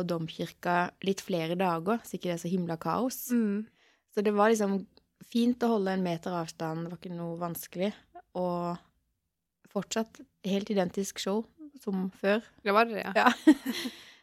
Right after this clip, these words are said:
Speaker 1: Eh, så det var ikke sånn der wow-opplevelse, men det er jo gøy. Og Susanne synes jo det er kjempegøy.
Speaker 2: Mm.
Speaker 1: Så fikk vi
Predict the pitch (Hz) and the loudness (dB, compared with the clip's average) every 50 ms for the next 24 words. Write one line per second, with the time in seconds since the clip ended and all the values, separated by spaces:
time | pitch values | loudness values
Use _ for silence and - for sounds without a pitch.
0 | _ 262 233 240 233 226 226 220 214 208 202 202 196 196 190 190 190 190 190 196 | _ 4 6 8 8 8 8 8 8 6 6 4 4 4 4 2 2 2 2 4
1 | - 226 220 220 220 214 - 240 233 220 208 190 190 185 180 180 180 175 170 170 | 4 4 6 6 6 6 6 6 6 6 6 6 4 4 4 4 4 4 4 4
2 | 170 175 180 180 - 190 185 185 190 202 220 214 208 208 196 196 202 226 208 185 | 4 4 2 2 4 4 4 4 4 2 2 4 4 4 6 6 6 6 6 6
3 | 180 170 190 220 - - - _ _ _ _ _ _ _ _ _ _ - - - | 4 6 4 4 2 -2 -8 _ _ _ _ _ _ _ _ _ _ -8 -4 -2
4 | 196 196 190 202 196 - 180 175 185 185 214 196 196 185 185 180 190 185 - - | 0 0 0 0 -2 -2 -2 -2 0 0 0 0 0 0 0 0 -2 -4 -4 -2
5 | - 180 214 220 - - 233 220 202 180 - - _ _ _ _ _ - 226 214 | 0 0 0 -2 -2 -4 -4 -2 -2 -4 -8 -12 _ _ _ _ _ 0 2 4
6 | 233 208 214 220 | 4 4 6 6